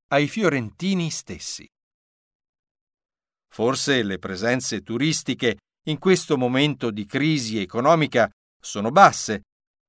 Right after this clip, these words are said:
ma proprio per questo non possono che migliorare.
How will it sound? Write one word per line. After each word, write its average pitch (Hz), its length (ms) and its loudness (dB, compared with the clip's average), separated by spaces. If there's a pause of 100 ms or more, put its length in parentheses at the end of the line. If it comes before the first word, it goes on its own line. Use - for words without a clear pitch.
(360)
ma 113 160 0
proprio 143 640 2
per 104 200 -6
questo 214 520 -2 (500)
non 202 240 2
possono 208 500 2
che 175 160 2
migliorare. 80 640 -6